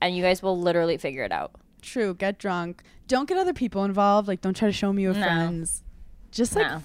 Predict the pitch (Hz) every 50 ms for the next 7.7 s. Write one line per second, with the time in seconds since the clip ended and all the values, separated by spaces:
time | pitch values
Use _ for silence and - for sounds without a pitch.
0 | - - - 190 185 190 220 277 - - - 233 220 220 - - 220 226 - 247
1 | 233 214 196 175 185 - - - 208 196 185 175 175 160 156 160 160 180 - -
2 | - - - - - - - - 208 190 180 175 175 170 180 170 165 170 156 -
3 | 120 87 85 117 196 202 185 185 - - - - - - - - - - 254 262
4 | 277 269 339 349 285 359 349 330 294 294 240 247 233 233 226 233 220 185 170 165
5 | - 90 - - - - - 277 254 - - - - - - - - - - -
6 | - - - - - - _ _ _ - 262 269 269 277 311 330 330 349 370 403
7 | 370 294 - - 220 214 226 240 - - 269 254 240